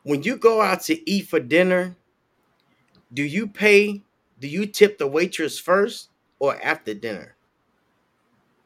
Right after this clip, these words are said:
And they say, "After dinner." And I'm like, "No." I say, "Think about this. If you tip the waitress, slide a ten, twenty dollars, and you say, 'Me and my wife finna go out to eat,'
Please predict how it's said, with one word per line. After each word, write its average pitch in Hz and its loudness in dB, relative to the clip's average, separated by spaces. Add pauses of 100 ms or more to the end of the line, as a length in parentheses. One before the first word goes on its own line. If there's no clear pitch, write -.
(640)
And 156 2
they 165 2
say, 127 -2 (760)
"After 392 -4
dinner." 117 -8 (760)
And 139 -12
I'm 160 -4
like, 127 -8
"No." 165 -10
I - -14
say, 147 -12
"Think - -10
about 151 -4
this. 139 -6 (680)
If 131 -12
you 214 -8 (400)
tip 202 2
the 156 -4
waitress, 139 -6 (100)
slide 127 -6
a 113 -8 (200)
ten, 113 -8
twenty 123 -8
dollars, 107 -6 (300)
and 101 -14
you 110 -12
say, 104 -8
'Me 120 -8
and 117 -8
my 110 -6
wife 110 -6
finna 110 -12
go 110 -4
out 110 -6
to - -20
eat,' 107 -14